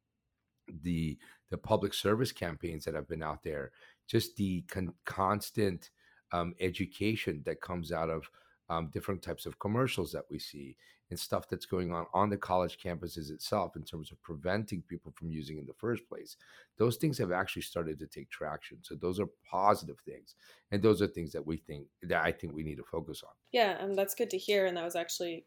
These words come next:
Speaker 2: kind of my next question. I was seeing that, uh, fifteen hundred college students die from alcohol-related injuries each year, you know,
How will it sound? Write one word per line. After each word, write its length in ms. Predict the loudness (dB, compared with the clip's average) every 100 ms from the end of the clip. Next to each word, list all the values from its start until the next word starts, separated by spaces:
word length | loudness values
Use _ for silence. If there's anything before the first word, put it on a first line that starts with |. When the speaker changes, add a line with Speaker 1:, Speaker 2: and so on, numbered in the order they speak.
| -8
Speaker 2:
kind 100 | -6
of 40 |
my 100 | -4
next 300 | -4 -6 -6
question. 600 | -4 -4 -4 -6 -6 -8 -14 -20 -20 -20 _
I 40 | -4
was 120 | 4
seeing 180 | 6 8
that, 280 | 6 4 0 -10 -8 -4
uh, 140 | -4 2
fifteen 340 | 0 4 2
hundred 520 | 2 2 2 2 0 -2
college 320 | -4 -2 -2
students 420 | -6 -6 -8 -8
die 460 | -6 -4 -6 -6 -6
from 120 | -4
alcohol-related 760 | 0 0 -2 -4 -4 -4 -6 -8
injuries 560 | -8 -8 -8 -10 -12 -10
each 320 | -10 -6 -4 -4
year, 320 | -6 -8 -12 -18 -20 -8
you 80 | -2
know, 280 | 0 2 -2